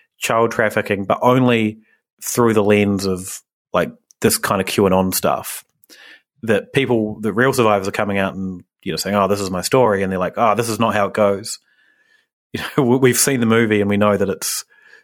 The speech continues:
you know, secret sex trafficking dungeons, uh, and not, you know, ha-, ha-,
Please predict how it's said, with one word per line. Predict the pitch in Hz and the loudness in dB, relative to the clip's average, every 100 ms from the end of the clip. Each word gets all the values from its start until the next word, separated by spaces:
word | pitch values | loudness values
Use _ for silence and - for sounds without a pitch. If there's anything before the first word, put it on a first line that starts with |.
| _ | _
you | 110 | -4
know, | 95 87 87 | -2 -2 -2
secret | - 127 - - - _ _ - | -2 -2 0 -2 -2 _ _ -4
sex | 123 - | -2 -2
trafficking | 117 101 98 95 | -2 0 0 0
dungeons, | 95 95 95 90 90 - - - - - _ - | 2 0 2 0 0 -4 -6 -12 -20 -20 _ -6
uh, | 87 87 85 85 - | 0 2 2 2 2
and | 90 | 2
not, | 92 85 - | 4 2 -2
you | - 85 | -6 0
know, | 78 78 _ _ _ _ _ - | 0 -2 _ _ _ _ _ -6
ha-, | 123 - - | -2 -2 -2
ha-, | 104 113 | -2 -4